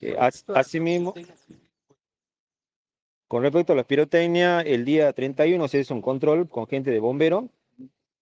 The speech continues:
eh, y la división explosivo, en conjunto con la división contravencional que tenemos acá en la regional,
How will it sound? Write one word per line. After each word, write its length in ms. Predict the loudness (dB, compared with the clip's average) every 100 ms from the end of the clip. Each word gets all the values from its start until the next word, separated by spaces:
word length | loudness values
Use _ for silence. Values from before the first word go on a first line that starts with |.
| _ _ _ -4
eh, 640 | 0 2 2 2 2 2
y 60 | 2
la 80 | 2
división 320 | 2 0 0
explosivo, 560 | 0 -2 0 0 0 -6 _ _ _
en 160 | -6 -2
conjunto 500 | 0 0 0 0 0
con 100 | 0
la 60 | -2
división 320 | -2 -4 -4
contravencional 600 | -4 -2 -4 -4 -4 -4
que 80 | -4
tenemos 280 | -6 -6 -4
acá 120 | -4
en 80 | -4
la 40 |
regional, 540 | -4 -4 0 2 0